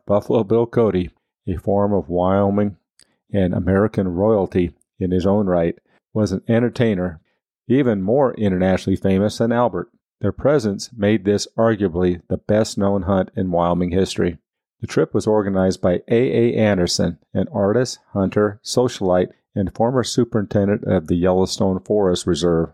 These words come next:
in Europe. Anderson had met the prince. He invited Albert to join him on a hunt near his ranch in the mountains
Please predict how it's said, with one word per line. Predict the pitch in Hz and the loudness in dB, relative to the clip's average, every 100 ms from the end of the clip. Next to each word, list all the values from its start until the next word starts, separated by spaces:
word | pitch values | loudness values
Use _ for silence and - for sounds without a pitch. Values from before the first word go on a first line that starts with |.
| _ - | _ -2
in | 101 | 0
Europe. | 92 110 90 85 _ - | 2 0 0 -4 _ -4
Anderson | 104 113 120 - | 0 2 0 0
had | 101 107 | 0 0
met | 98 135 - | 2 -2 -4
the | |
prince. | - 95 82 - - _ _ | -4 -2 -2 -4 -16 _ _
He | - | -2
invited | 110 98 110 143 131 117 | -2 2 2 2 0 0
Albert | 107 117 90 - | 0 2 0 -2
to | - | -2
join | 98 107 113 | 0 2 2
him | 107 98 | 2 0
on | 101 92 | 2 0
a | 87 | 2
hunt | 101 110 | 2 0
near | - 98 | 0 0
his | 98 95 | 0 0
ranch | 101 98 90 - - | 2 2 0 -2 -10
in | - 95 | -4 0
the | |
mountains | 92 98 104 98 87 | 2 2 2 0 -4